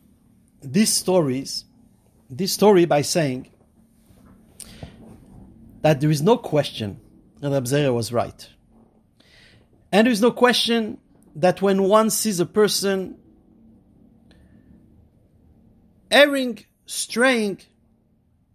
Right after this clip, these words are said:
we should try to gently bring him back into the right path.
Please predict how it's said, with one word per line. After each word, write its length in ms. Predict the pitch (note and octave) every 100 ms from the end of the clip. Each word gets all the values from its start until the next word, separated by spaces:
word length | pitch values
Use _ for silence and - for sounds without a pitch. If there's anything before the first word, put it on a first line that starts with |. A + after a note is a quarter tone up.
| _ _ _ _ _ _
we 200 | - A#3
should 280 | C4+ A3 G3+
try 420 | - A#3 D#3+ E3+
to 480 | G3+ - D3+ E3 B3+ _ _ _ _ _ _ _ _ B2+
gently 500 | A#2 D#3+ B3 A#3 F3+
bring 280 | D#3 F3+ F3+
him 180 | F#3 F#3
back 420 | B3+ C4 - _ _ _
into 220 | E3 E3+ G3+
the 80 |
right 220 | G#3 G#3+ A3
path. 300 | C4 -